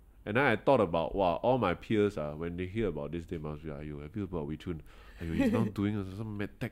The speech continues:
Speaker 1: thing, you know, nothing to do with animation. How dare he?'"
Speaker 2: Medtech is good. It helps lots of
Speaker 1: Medtech is
Speaker 2: people.
Speaker 1: good, yeah, nothing against medtech. And I actually ended up loving that job, and I learned so much about shockwaves and kidney stones, erectile dysfunction, all sorts of
Speaker 2: <laughs>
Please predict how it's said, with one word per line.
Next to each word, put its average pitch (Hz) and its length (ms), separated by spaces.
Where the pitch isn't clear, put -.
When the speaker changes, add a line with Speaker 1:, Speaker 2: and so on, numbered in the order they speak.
Speaker 1:
thing, 101 140
you 87 60
know, 87 120
nothing 87 280
to 85 80
do 92 80
with 82 80
animation. 85 440
How 95 160
dare 87 240
he?'" 87 160
Speaker 2:
Medtech 208 380
is 196 140
good. 180 400
It 196 140
helps 196 260
lots 185 220
of 180 80
Speaker 1:
Medtech 139 80
is 170 60
Speaker 2:
people. 143 40
Speaker 1:
good, 143 140
yeah, 139 200
nothing 190 280
against 180 200
medtech. 123 280
And 120 100
I 127 80
actually 151 460
ended 127 200
up 113 120
loving 104 320
that 80 180
job, 90 240
and 90 100
I 87 60
learned 110 220
so 107 160
much 98 220
about 71 200
shockwaves 104 440
and 76 100
kidney 113 260
stones, 95 320
erectile 90 300
dysfunction, 85 440
all 127 280
sorts 127 260
of - 40
Speaker 2:
<laughs> 110 60